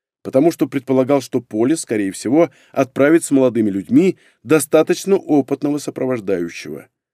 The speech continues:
Ну, или есть шанс, что отправит. Увидев новичка, тот выпрямился, расправляя плечи и слегка вскидывая подбородок, жест авторитетного подчинения. «Феликс Агерос?» —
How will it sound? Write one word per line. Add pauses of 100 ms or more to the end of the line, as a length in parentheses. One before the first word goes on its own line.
(140)
Ну,
или
есть
шанс,
что
отправит. (760)
Увидев
новичка,
тот
выпрямился, (220)
расправляя
плечи (240)
и
слегка
вскидывая
подбородок, (180)
жест
авторитетного
подчинения. (1080)
«Феликс
Агерос?» —